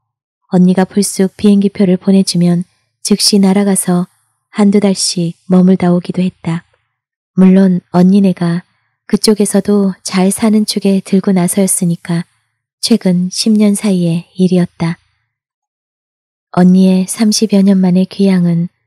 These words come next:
말도 많고 탈도 많았었다. 지금 고삼짜리하고는 십 년이나 터울이 지는 그 집 맏아들은 언니가 미국에서 받은 첫 손주이자 장손이었다.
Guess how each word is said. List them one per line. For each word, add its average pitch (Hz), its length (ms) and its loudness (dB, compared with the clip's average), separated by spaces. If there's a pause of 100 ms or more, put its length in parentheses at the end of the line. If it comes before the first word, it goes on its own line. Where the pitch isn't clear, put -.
(260)
말도 185 360 0
많고 175 640 -2 (100)
탈도 202 340 -2
많았었다. 180 800 -4 (1300)
지금 196 480 0
고삼짜리하고는 190 1200 0 (280)
십 - 180 -2
년이나 208 420 4
터울이 214 380 0
지는 180 440 0
그 - 120 -4
집 185 180 0
맏아들은 175 680 0 (680)
언니가 196 400 4
미국에서 202 520 2
받은 180 560 -2
첫 226 180 -2
손주이자 185 880 -2
장손이었다. 180 920 -2